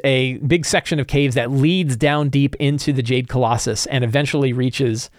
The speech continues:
the area of the, the, the Pyramid of the Glistening Army. They're gonna face Axis,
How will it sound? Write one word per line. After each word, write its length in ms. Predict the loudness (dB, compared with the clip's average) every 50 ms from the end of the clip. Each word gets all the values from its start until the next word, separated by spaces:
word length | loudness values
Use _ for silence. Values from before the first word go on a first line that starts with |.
| _ -20 -20 -20 -20 -20 -20 -20 -20 -20 -8 -2
the 220 | 0 2 2 4
area 380 | 4 4 6 6 6 4 4 4 2
of 420 | 2 2 4 4 2 2 0 -2 -2 -2
the, 440 | 0 0 2 2 2 0 0 -2 -2
the, 320 | 0 0 2 2 2 0 0
the 80 | -2 -2
Pyramid 320 | 0 0 2 2 2 2
of 60 | 0
the 40 | 0
Glistening 400 | 2 2 0 0 0 -2 -2 0
Army. 400 | 0 0 0 0 -2 -4 -6 -6 -2
They're 100 | 0 2
gonna 140 | 2 2 2
face 240 | 4 4 2 2 2
Axis, 640 | 2 0 0 0 0 0 0 0 0 -2 -4 -6